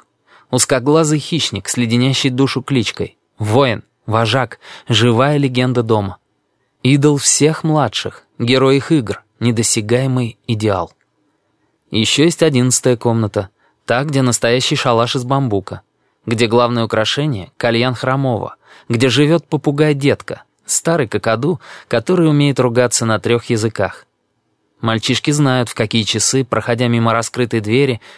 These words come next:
увидишь горбуна Хромого, булькающего пузырями в прозрачно-пузатом кувшине. Третья комната — та, что с наддверными надписями.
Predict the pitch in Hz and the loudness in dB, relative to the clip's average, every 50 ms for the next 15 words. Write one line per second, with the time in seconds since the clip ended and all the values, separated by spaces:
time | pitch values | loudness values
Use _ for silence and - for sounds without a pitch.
0 | _ - - 113 107 120 127 127 131 113 117 127 131 123 117 131 131 135 131 120 | _ -6 -2 0 0 2 2 0 0 0 0 0 0 0 2 2 0 0 0 -2
1 | - 131 131 131 131 123 113 104 101 95 87 87 - - 104 120 120 110 - 113 | -2 -2 0 0 0 0 0 0 0 -2 -4 -6 -6 -2 0 0 0 0 0 -2
2 | 104 - - 120 110 101 - 110 98 107 110 107 120 127 127 123 110 - - 107 | -2 0 0 0 0 0 0 -2 0 0 2 2 2 0 0 -2 -4 -4 -4 -2
3 | 104 104 92 101 104 113 113 - - 113 104 - 107 98 98 104 98 - 101 101 | -2 -2 -2 -2 -2 -2 -2 -4 -6 -6 -6 -6 -6 -4 -2 -2 -2 -2 -4 -10
4 | - - 95 - - - 98 92 90 - - _ _ _ _ _ _ _ _ _ | -8 -10 -10 -8 -8 -8 -8 -10 -10 -14 -18 _ _ _ _ _ _ _ _ _
5 | _ _ _ _ _ _ _ _ _ _ _ _ _ _ _ _ - 117 113 113 | _ _ _ _ _ _ _ _ _ _ _ _ _ _ _ _ -4 -2 0 0
6 | 113 113 - 127 - - 143 143 151 151 143 - 151 143 139 123 - _ - 120 | 0 0 -2 -4 -2 -2 -2 0 0 -2 -2 -2 -2 -2 -4 -6 -6 _ -2 0
7 | 110 110 113 - - - 135 131 - - 139 127 120 113 110 110 110 107 110 117 | 0 0 0 -2 -4 -4 -4 -4 -2 0 -2 -2 -2 0 2 2 2 2 2 0
8 | 123 127 131 123 104 98 - - 95 - - 90 95 98 | 0 0 0 0 -2 -2 -4 -8 -8 -8 -8 -8 -10 -14